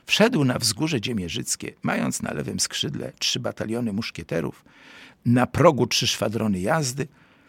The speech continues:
przed które wysunął się pułk kozaków Orłowa. Sytuacja dla strony polskiej znowu zrobiła się trudna. Wprawdzie w wyniku dotychczasowej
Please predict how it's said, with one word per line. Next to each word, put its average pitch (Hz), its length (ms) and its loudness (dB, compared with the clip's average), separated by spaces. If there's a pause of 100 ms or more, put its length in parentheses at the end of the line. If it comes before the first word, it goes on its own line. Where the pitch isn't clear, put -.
(1400)
przed - 240 2
które 247 320 0
wysunął 156 460 4
się - 160 0
pułk 220 340 0
kozaków 113 520 -2
Orłowa. 98 540 -4 (140)
Sytuacja 190 540 -2
dla 180 160 -4
strony - 340 -2
polskiej 151 420 -2
znowu 113 340 -2
zrobiła 90 400 -6
się - 120 -8
trudna. - 400 -14 (160)
Wprawdzie 190 500 -4
w 123 80 -8
wyniku 156 340 -2
dotychczasowej 135 680 -2